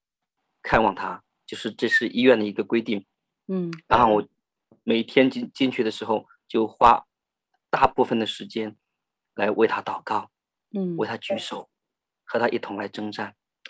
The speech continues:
Speaker 1: 然后只花最后的几分钟时间，然后安慰，给他交谈一下。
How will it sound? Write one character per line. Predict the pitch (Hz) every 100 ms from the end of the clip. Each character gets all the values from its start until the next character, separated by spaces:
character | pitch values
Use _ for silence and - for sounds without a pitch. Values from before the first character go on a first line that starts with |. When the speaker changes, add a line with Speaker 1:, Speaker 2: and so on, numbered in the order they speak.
| -
Speaker 1:
然 | 107
后 | 113
只 | -
花 | - 120 120
最 | - 131
后 | -
的 | 110
几 | 104 -
分 | - 107
钟 | 107
时 | - 104
间， | 107 101 104 _ _ _ _
然 | - 104
后 |
安 | 104 113 110
慰， | 113 104 107
给 | -
他 | 107
交 | 107 113
谈 | 110 - 95
一 |
下。 | 98 107 98